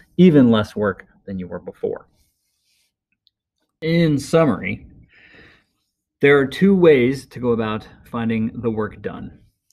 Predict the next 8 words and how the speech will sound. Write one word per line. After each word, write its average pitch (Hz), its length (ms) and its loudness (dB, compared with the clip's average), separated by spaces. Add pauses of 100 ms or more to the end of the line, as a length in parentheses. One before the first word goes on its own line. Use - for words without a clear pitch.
(160)
Work 143 320 0
done 147 580 0 (800)
can 110 240 -4
either 110 240 -6
be 104 160 -8
found 101 560 -10
by 95 540 -10 (100)
determining 98 640 -4